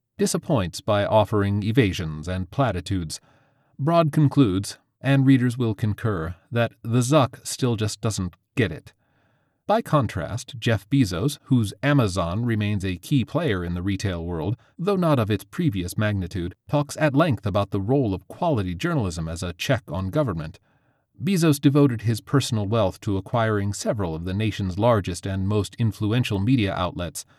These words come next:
granting them editorial independence while buffering them from otherwise brutal market forces. Some of the best journalism of the last two decades has come from this union of capital and freedom.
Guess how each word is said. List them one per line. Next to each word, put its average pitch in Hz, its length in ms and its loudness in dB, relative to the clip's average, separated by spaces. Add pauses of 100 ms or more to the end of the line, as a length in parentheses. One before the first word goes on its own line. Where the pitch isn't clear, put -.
(320)
granting 107 360 2
them 95 180 0
editorial 101 540 -2
independence 139 720 0
while 117 280 0
buffering 98 540 -4
them 82 240 -6
from 95 260 -4
otherwise 92 440 0
brutal 85 420 0
market 98 380 -2
forces. - 520 -6 (580)
Some - 200 -2
of 90 80 -4
the 92 80 -6
best 92 300 -2
journalism 95 480 0
of 87 60 -4
the 90 60 -4
last 98 300 -2
two 107 160 -2
decades 87 520 -2
has 90 120 -6
come 139 320 -4
from 90 160 -6
this 90 220 -6
union 101 400 0
of 78 180 -12
capital 85 520 -4
and 82 260 -10
freedom. 101 420 -2